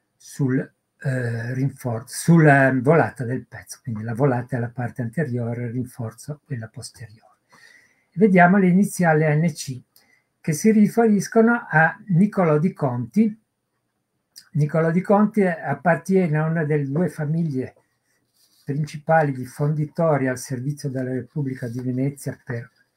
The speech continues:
oltre due secoli e è attivo dal, nella seconda metà del Cinquecento, muore nei primissimi,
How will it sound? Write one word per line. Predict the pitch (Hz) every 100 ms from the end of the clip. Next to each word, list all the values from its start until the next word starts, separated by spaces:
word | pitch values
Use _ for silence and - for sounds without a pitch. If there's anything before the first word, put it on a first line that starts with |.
| _ -
oltre | 143 143 131
due | 127 156
secoli | - 135 120 160 180 214 - _ _ _ _ _ _ _
e | 190
è | 208 214
attivo | 214 214 - 220 220 226
dal, | 185 190 190 208
nella | 160 190 208
seconda | - 190 180 185
metà | 165 - 143
del | 135 131
Cinquecento, | - 127 123 - 113 104 - 117
muore | 127 135 147 139 139
nei | 135
primissimi, | 131 139 127 131 127 - 135 131 175 180